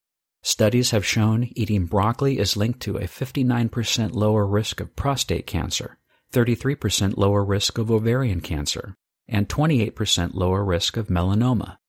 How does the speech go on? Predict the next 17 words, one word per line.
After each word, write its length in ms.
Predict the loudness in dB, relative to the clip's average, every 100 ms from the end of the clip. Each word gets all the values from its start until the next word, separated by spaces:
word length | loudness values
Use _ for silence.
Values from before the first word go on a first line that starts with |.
| _ _ _ _
You 160 | -4 2
only 280 | 4 4 4
have 220 | 2 -2
to 80 | -6
eat 240 | -4 -4
one 320 | -2 0 0 0
to 80 |
two 200 | 0 -2
cups 300 | 0 -2 -2
of 120 | -4 0
broccoli 420 | 0 0 0 0
a 100 | 2
week 360 | 2 0 -2 -6
to 100 | -2
receive 460 | 0 0 0 -2 -2
cancer-fighting 800 | 0 0 0 -2 -2 0 0 0
benefits. 680 | 0 0 -2 -6 -4 -6